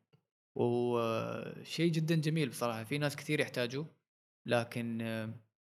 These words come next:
وأنا كنت من ضمنهم، أعترف إن كنا نحس إن لا، هذا بس كلام و-، لكن لما جربته مع الشخص الصح، عرفت إن لا، هذا مش فقط كلام، هذا ممكن يفتح لك، آه، مداركك. طبعا،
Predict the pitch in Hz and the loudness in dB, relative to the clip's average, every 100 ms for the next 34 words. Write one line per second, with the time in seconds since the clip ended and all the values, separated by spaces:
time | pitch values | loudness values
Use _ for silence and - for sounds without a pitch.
0 | _ - 151 143 165 160 127 117 117 120 | _ -10 -4 2 4 2 -2 -4 -4 -4
1 | 120 117 127 139 123 123 120 139 139 127 | -4 -6 -2 -2 -2 -4 -4 -2 -2 -4
2 | 139 127 139 139 143 139 139 135 143 135 | -6 -6 -4 0 2 4 2 0 -2 -2
3 | 131 131 - 123 131 127 123 123 120 120 | -4 -4 -4 -2 0 0 -2 -4 -6 -6
4 | 120 120 127 _ _ _ _ - 123 127 | -8 -8 -12 _ _ _ _ -2 0 0
5 | 123 120 123 139 139 139 123 131 151 - | -2 -2 0 0 0 0 -2 -2 -4 -4
6 | 143 185 175 - _ _ _ _ _ _ | -4 -4 -4 -8 _ _ _ _ _ _
7 | - 117 110 107 120 - - 107 110 117 | -4 -4 -2 -4 -4 -4 -12 -10 -8 -6
8 | - - - - 107 110 107 _ _ _ | -8 -10 -14 -18 -16 -16 -18 _ _ _
9 | _ _ - 120 120 123 - 113 110 127 | _ _ -2 0 0 -4 -6 -8 -6 -8
10 | 113 107 110 - 110 113 113 120 113 107 | -6 -8 -10 -8 -8 -8 -10 -8 -6 -6
11 | 110 - _ _ _ _ _ _ 180 - | -8 -16 _ _ _ _ _ _ -2 4
12 | 220 | 4